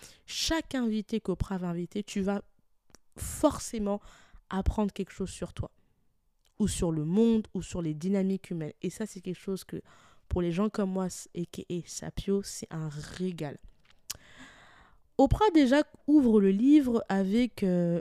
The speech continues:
la question à mille, <laughs> à un million de dollars, à savoir, « What is your purpose ? » Oh Seigneur. Alors, moi, le mot purpose, c'est un mot qui résonne vraiment profondément en moi parce que ça me fait penser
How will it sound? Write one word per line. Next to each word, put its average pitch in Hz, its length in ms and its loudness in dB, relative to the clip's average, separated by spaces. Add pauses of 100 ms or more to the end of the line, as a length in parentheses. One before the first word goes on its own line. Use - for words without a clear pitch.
la 240 480 2
question 214 600 -6 (100)
à 170 180 -2
mille, 196 480 4 (240)
<laughs> - 240 -16
à 180 140 0 (100)
un 294 160 6
million 226 480 6
de 196 100 2
dollars, 190 440 4
à 175 100 0
savoir, « 170 580 -4 (760)
What 180 320 0 (180)
is 180 360 -2 (160)
your 160 240 -6 (300)
purpose ? » - 880 6 (400)
Oh 349 140 10
Seigneur. 170 360 -6 (300)
Alors, - 140 -2
moi, 254 120 8
le 285 120 10
mot 254 160 8
purpose, 233 480 6
c'est - 80 0
un 185 100 2
mot 208 160 4
qui 190 160 -6
résonne 170 340 -2
vraiment 180 380 0
profondément 175 720 -6
en 160 140 -8
moi 190 300 0 (480)
parce 208 200 2
que 233 140 0
ça 202 180 -2
me 185 140 2
fait 214 220 0
penser 185 480 0